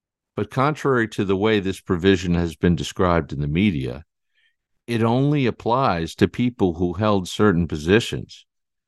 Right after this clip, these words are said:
such as members of Congress, state legislators, or as an officer of the United States, quote unquote. As the Supreme Court of the United States has explained in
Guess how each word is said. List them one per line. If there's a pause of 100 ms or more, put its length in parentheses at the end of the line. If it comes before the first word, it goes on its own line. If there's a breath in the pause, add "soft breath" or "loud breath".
(140)
such
as
members
of
Congress, (420)
state
legislators, (500)
or
as
an
officer
of
the
United
States,
quote
unquote. (1040)
As
the
Supreme
Court
of
the
United
States
has
explained (1600)
in